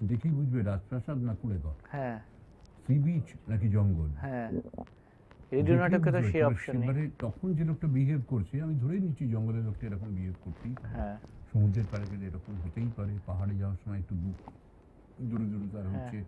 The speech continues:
Speaker 2: হ্যাঁ।
Speaker 1: সেখানে আমাকে পরিবেশটা এবং তার পোশাক আশাক, পাহাড়ে গেছে
Speaker 2: হ্যাঁ।
Speaker 1: মানে একটু, উম, গরমের পোশাক টোশাক
Speaker 2: হ্যাঁ,
Speaker 1: পরে গেছে।
Speaker 2: হ্যাঁ।
Speaker 1: তো এই প্রত্যেকটাই কিন্তু তাকে আঙ্গিকের দিক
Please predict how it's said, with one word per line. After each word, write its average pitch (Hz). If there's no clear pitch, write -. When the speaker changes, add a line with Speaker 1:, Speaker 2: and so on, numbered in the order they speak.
Speaker 2:
হ্যাঁ। 117
Speaker 1:
সেখানে 127
আমাকে 135
পরিবেশটা 120
এবং 104
তার 123
পোশাক 120
আশাক, 92
পাহাড়ে 123
গেছে 120
Speaker 2:
হ্যাঁ। 127
Speaker 1:
মানে 120
একটু, 123
উম, 104
গরমের 117
পোশাক 107
টোশাক 104
Speaker 2:
হ্যাঁ, 101
Speaker 1:
পরে 101
গেছে। 98
Speaker 2:
হ্যাঁ। 98
Speaker 1:
তো 139
এই 151
প্রত্যেকটাই 143
কিন্তু 165
তাকে 143
আঙ্গিকের 123
দিক 110